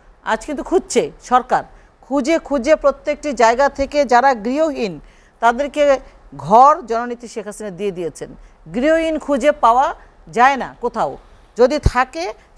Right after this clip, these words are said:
সেটাকে already ঘর বাড়ি দিয়ে দিয়েছেন। বাংলাদেশের অবস্থাটা কিন্তু চেঞ্জ হয়ে গেছে। এখন আর ওই পরিস্থিতি নাই যে একটা বাচ্চা খাওয়ার জন্য সে ভাত পায় না বলে বসে আছে। আর এইখানে কি বলেছে? ভাতের কথা কিন্তু বলেনি, মাংসের কথা বলেছে,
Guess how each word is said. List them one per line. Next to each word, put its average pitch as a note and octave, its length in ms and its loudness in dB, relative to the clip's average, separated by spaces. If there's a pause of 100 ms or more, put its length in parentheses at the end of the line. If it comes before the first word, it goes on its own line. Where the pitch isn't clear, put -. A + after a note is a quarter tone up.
সেটাকে C#4 320 -4
already A#3+ 440 0
ঘর F#3 260 0
বাড়ি G#3+ 220 -2
দিয়ে G#3 220 -4
দিয়েছেন। E3 400 -6 (360)
বাংলাদেশের C#4 540 2
অবস্থাটা C#4+ 500 0
কিন্তু D4 220 -12
চেঞ্জ D4 360 -2
হয়ে F3 120 -4
গেছে। C3+ 280 -12 (320)
এখন D#4+ 340 2
আর E4 120 4
ওই D#4 200 2
পরিস্থিতি D4 560 -6
নাই C#4+ 300 0
যে A#3 240 -2 (440)
একটা A3+ 260 0
বাচ্চা A#3+ 360 0
খাওয়ার B3+ 380 2
জন্য C#4 400 -4 (320)
সে A#3+ 400 2 (280)
ভাত G#3 220 -2 (100)
পায় C4 140 4
না B3+ 120 -2
বলে C#4 300 -2 (340)
বসে G#3+ 280 2
আছে। F3 200 0
আর E3+ 140 0
এইখানে D4 380 -2
কি D4 160 -4
বলেছে? A3 380 0
ভাতের G3+ 320 -2
কথা D4+ 220 0
কিন্তু C4+ 260 -6
বলেনি, F#3+ 420 0 (540)
মাংসের D4 460 0
কথা B3 220 2
বলেছে, F#3 440 -6